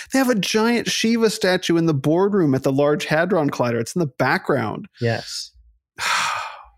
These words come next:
Speaker 1: The destroyer. The destroyer.
Speaker 2: Yes.
Speaker 1: No big deal. No
Speaker 2: Yes.
Speaker 1: big deal.
Speaker 2: So, you know, I'm not saying that there's not some interesting insights. There are definitely interesting insights
Speaker 1: Sure.
Speaker 2: from the different places around the world.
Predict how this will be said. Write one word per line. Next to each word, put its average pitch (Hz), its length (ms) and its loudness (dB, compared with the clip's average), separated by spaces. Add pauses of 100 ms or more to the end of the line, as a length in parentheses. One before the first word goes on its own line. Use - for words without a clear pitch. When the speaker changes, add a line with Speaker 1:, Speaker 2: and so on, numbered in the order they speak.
(220)
Speaker 1:
The 131 100 4
destroyer. 120 600 0 (140)
The 233 60 0
destroyer. - 380 0
Speaker 2:
Yes. - 280 -20
Speaker 1:
No 202 80 2
big 160 140 0
deal. - 160 -2
No 131 120 -12 (200)
Speaker 2:
Yes. 120 260 0
Speaker 1:
big - 100 -4
deal. - 240 -8 (420)
Speaker 2:
So, 180 580 2
you 214 140 4
know, 220 80 2
I'm 226 200 2
not 277 180 2
saying 220 220 2
that 175 100 0
there's 175 180 4
not 180 200 2
some 147 180 0
interesting 139 560 0
insights. 123 420 0
There 180 100 2
are 170 120 4
definitely 123 340 0
interesting 113 380 -2
insights 131 360 0
Speaker 1:
Sure. - 120 0
Speaker 2:
from 113 180 -2
the 110 80 -4
different 120 300 0
places 120 340 -2
around 107 220 -2
the 101 60 -4
world. 110 280 -2